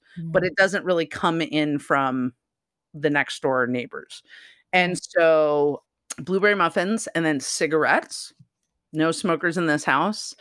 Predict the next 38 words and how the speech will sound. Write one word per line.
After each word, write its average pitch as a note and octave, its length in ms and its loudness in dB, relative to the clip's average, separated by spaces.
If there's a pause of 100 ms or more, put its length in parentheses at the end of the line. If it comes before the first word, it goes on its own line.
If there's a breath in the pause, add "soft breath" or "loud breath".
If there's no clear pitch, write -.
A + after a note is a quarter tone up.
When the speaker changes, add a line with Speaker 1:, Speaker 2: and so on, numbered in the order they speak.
(380 loud breath)
Speaker 1:
Uh, F3 280 6
and F#3 240 0
Speaker 2:
<laughs> - 20 4
Speaker 1:
then F3 320 4 (140)
also G#3+ 500 2 (480)
Chinese F#3+ 680 -2
food. - 280 -12 (800 soft breath)
These G3 240 0
three A3+ 300 2
very G3 640 2
specific F3 580 0
smells C#3+ 380 -2
that C#3+ 180 0
show D3+ 200 2
up C#3 120 -2
time C#3+ 320 0
and C#3 100 -2
time C3 240 -2
and B2 100 -8
time A#2+ 200 -10
again. - 240 -14 (640 soft breath)
So A#3+ 420 4 (340)
it's C#4 160 0
just - 160 2
weird. C#4+ 300 2 (100)
Again, B3+ 300 2
I B3 40 2
don't A#3+ 200 0
feel C#4 140 2
like B3+ 120 2
it's D4 160 0
anything B3+ 460 2
malicious. B3+ 880 -2 (180)
I F#3 140 2
Speaker 2:
Yeah. F3+ 160 -4
Speaker 1:
think F#3 100 -14 (120)
it's - 220 -10
just - 720 -4